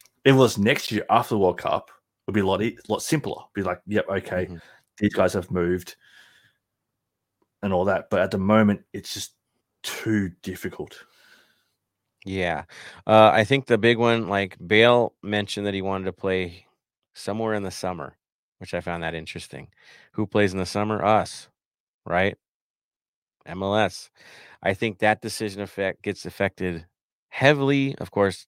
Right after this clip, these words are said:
Speaker 2: completely by their match against Ukraine, right? Wales versus Ukraine. Uh, that kind of will push that along as well. Uh, if Wales gets through, I guarantee he's looking for a summer signing quick.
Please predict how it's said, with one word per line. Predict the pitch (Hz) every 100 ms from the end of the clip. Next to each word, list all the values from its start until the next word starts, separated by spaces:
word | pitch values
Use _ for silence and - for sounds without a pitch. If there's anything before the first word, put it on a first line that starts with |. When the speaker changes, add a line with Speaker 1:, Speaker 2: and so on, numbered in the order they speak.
| -
Speaker 2:
completely | 76 - 160 196 127 104 90 - _ _ _ _ _ _ 117 113
by | 98 98 95
their | 95
match | 92 92 92
against | 90 95 92 -
Ukraine, | 87 - 131 135 131 - _ _
right? | 104 113 110 _ _ _ -
Wales | 101 101
versus | 90 98 - 85
Ukraine. | 82 - 127 131 120 _ _ _ _ _ _ _
Uh, | 90 90 87 87
that | 92 90
kind | 98 92 87
of | -
will | 90 87 82 _ _ _ _ _ _ _ _ _
push | - 107 92 -
that | 92 95
along | 85 78 78
as | 76 85
well. | 90 76 67 _ - _ _ 80
Uh, | 80 80
if | 80 85
Wales | 95 98 90
gets | 90 90 -
through, | - 120 127 127 127 _ _
I | -
guarantee | 87 92 90 - 95
he's | 85 82
looking | 80 80
for | - 80
a |
summer | - 80 80
signing | - 80 78
quick. | 73 - 95 82 69 - _ -